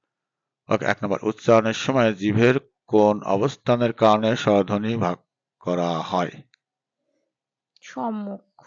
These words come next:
Speaker 1: সম্মুখ। চমৎকার। এখানে হ্রস্ব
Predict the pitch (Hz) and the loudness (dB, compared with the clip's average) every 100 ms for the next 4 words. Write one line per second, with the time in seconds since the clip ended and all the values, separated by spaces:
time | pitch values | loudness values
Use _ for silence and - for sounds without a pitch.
0 | _ - 147 123 90 - - _ _ _ | _ 0 0 0 -6 -12 -20 _ _ _
1 | _ _ _ _ _ _ _ _ 104 92 | _ _ _ _ _ _ _ _ -4 -4
2 | - - - _ _ _ _ _ _ _ | -8 -16 -18 _ _ _ _ _ _ _
3 | _ _ _ _ _ _ _ _ _ _ | _ _ _ _ _ _ _ _ _ _
4 | - 135 143 120 113 - _ _ - 107 | -8 -2 0 2 -2 -4 _ _ 2 4
5 | 127 - - - 110 | 6 2 -6 2 2